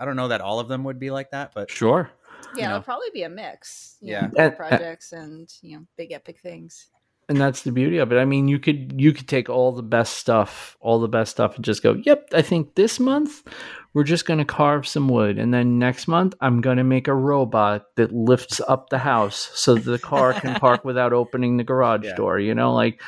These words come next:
Speaker 2: it's just, I love stuff like that. I love the idea. One of the things that makes your channel great,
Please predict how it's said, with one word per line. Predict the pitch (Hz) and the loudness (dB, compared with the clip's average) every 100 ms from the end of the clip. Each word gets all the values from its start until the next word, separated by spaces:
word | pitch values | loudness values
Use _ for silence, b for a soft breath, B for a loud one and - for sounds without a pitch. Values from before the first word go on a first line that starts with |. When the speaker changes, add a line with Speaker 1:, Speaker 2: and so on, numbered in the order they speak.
| B B B B - | B B B B 2
Speaker 2:
it's | - 208 - | 4 4 2
just, | 208 - | -4 -4
I | 190 202 | -4 0
love | 214 269 | 0 0
stuff | - 180 143 | 0 -2 0
like | 131 127 | 0 0
that. | 131 120 | 0 0
I | 147 | 0
love | 170 180 196 185 | 2 2 0 -2
the | 196 | 0
idea. | 180 165 147 175 160 B B B B - | 0 0 0 0 0 B B B B -6
One | 165 269 | 0 2
of | 392 | 2
the | 330 | 0
things | 226 214 180 | 2 2 2
that | 165 | 0
makes | 165 - | 0 0
your | 156 | -2
channel | - 160 143 135 | 0 0 2 2
great, | 127 139 151 - | 2 2 2 -6